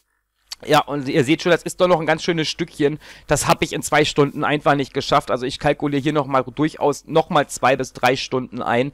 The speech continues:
hintereinander das mit Eisenspitzhacken bezieh-, oder ja, meinetwegen auch Steinspitzhacken wegzunehmen. So, jetzt schauen wir grad so schön hier drauf. Hier hab ich's mir noch mal überlegt. Tatsächlich, wir haben uns hier verbaut, ganz einfach wegen den Dreierabständen. Ich hab mir noch mal ein paar andere Fotos von dem Bunker im Internet angeguckt.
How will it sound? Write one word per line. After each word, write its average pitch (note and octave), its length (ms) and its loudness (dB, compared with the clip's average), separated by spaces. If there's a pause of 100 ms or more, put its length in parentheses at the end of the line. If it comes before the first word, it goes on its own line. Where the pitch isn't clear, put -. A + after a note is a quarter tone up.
(300)
hintereinander C3+ 640 2
das B2 160 0
mit B2+ 160 -2
Eisenspitzhacken B2 800 -2
bezieh-, A2 260 -12
oder A#2 260 2
ja, A2 100 2
meinetwegen A2+ 300 -4
auch A2+ 40 -6
Steinspitzhacken A#2 680 -4
wegzunehmen. A2+ 600 -2 (420)
So, B3+ 120 2
jetzt A#3+ 220 2
schauen C4+ 240 4
wir B3 100 6
grad E3+ 220 2
so G3 80 -2
schön G3+ 180 -2
hier F#3+ 120 0
drauf. A3+ 380 2
Hier A3 340 2
hab F#3 180 0
ich's G3+ 120 -4
mir G3+ 60 -4
noch G3 100 0
mal F#3+ 160 6
überlegt. E3+ 680 2 (260)
Tatsächlich, G#3 640 2
wir F#3+ 100 2
haben F#3+ 160 4
uns G#3 160 0
hier G3+ 140 2
verbaut, F3+ 480 4
ganz F3 240 2
einfach E3 420 0
wegen F3 220 0
den E3 160 -2
Dreierabständen. D3+ 1000 2 (180)
Ich - 100 -10
hab - 100 -2
mir F#3+ 80 -2
noch F#3+ 100 2
mal G3 120 2
ein G3+ 40 -8
paar - 160 2
andere F#3 300 2
Fotos F#3 380 0
von F3 180 -2
dem E3 160 -2
Bunker F3+ 260 2
im E3 80 2
Internet F3 480 0
angeguckt. A3 600 0